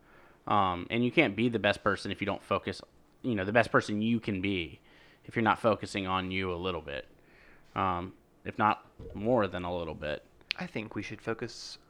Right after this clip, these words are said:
Speaker 2: on ourselves more.
Speaker 1: Yeah.
Speaker 2: Not every-, not everybody. <laughs>
Speaker 1: So that you can serve people better.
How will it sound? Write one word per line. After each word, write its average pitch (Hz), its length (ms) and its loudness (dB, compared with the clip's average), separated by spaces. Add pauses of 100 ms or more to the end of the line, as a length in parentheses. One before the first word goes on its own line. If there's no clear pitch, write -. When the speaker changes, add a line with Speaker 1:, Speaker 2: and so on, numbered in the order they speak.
Speaker 2:
on 143 140 -10
ourselves 147 640 -10
more. 139 400 -8 (500)
Speaker 1:
Yeah. 233 140 4
Speaker 2:
Not - 40 6
every-, 139 200 0
not 190 180 6
everybody. 101 520 0 (280)
<laughs> 571 600 6 (960)
Speaker 1:
So 196 140 12
that 170 200 10
you 170 80 8
can 156 120 10
serve 151 380 8
people 117 380 4
better. 80 480 -2